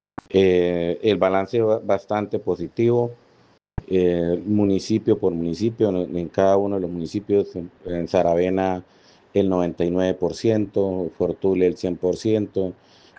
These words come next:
el municipio de Tame un noventa y seis por ciento, eh, esto, Puerto Rondón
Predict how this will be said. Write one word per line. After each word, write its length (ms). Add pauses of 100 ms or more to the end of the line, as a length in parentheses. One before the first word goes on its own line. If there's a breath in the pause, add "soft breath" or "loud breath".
el 140
municipio 480
de 100
Tame 720
un 180
noventa 380
y 80
seis 220
por 200
ciento, 560 (480 soft breath)
eh, 480 (140)
esto, 680 (200)
Puerto 340
Rondón 580